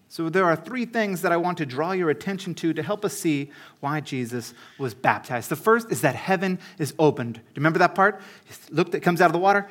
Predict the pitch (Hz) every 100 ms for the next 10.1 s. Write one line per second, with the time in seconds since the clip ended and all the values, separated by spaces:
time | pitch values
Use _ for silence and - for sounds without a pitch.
0 | - 190 180 170 160 151 135 151 151 147
1 | - 214 220 208 190 208 208 202 214 170
2 | 208 202 170 185 185 185 175 190 185 190
3 | 190 165 175 175 175 151 151 185 185 -
4 | - 190 202 - 185 - 202 214 - -
5 | _ 160 160 170 190 233 - - 165 180
6 | 190 180 151 156 185 170 151 - 160 190
7 | - 135 147 175 175 180 180 196 185 143
8 | 185 190 - - 147 160 165 180 185 170
9 | 165 165 156 - - 196 190 165 185 190
10 | 196